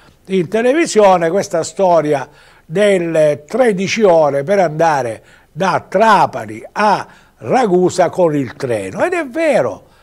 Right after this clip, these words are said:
tredici ore, è vero. Se io potessi, se avessi un po' di tempo,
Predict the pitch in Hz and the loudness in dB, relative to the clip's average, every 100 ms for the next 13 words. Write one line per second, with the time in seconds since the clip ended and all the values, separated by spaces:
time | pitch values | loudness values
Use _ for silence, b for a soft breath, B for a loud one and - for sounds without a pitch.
0 | b - 349 330 269 190 277 302 254 160 | b -8 -4 -4 -4 -6 -2 2 2 2
1 | 127 170 285 247 277 214 135 113 - _ | 0 -4 -4 -2 0 0 -2 -4 -16 _
2 | b b b b b - - 277 330 269 | b b b b b -12 -6 -2 2 4
3 | 226 202 - 233 226 226 165 - - 160 | 4 2 -4 -2 0 0 -2 -4 -4 -2
4 | 151 139 180 214 202 - 175 175 233 311 | -2 -2 -2 -2 -4 -4 -6 -4 -4 -2
5 | 277 180 147 - 151 | 0 0 0 -8 -14